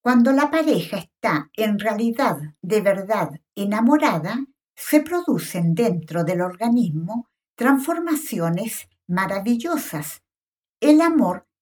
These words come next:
es una efusión o una emanación energética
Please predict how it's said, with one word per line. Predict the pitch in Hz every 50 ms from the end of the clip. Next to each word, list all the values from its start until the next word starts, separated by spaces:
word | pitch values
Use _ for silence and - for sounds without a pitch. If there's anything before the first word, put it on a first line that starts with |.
| _
es | - 240 233 - -
una | 240 233 214 208 214
efusión | 247 277 269 269 - 370 311 - - - 202 180 175 165 151 151 - -
o | 175 180 180
una | 180 185 175 170 156 151 - -
emanación | 208 247 294 285 320 330 349 349 311 285 - - 226 214 208 214 208 208 - -
energética | 196 196 196 208 240 247 - - - 330 311 - - - 180 170 170 - 233 247 269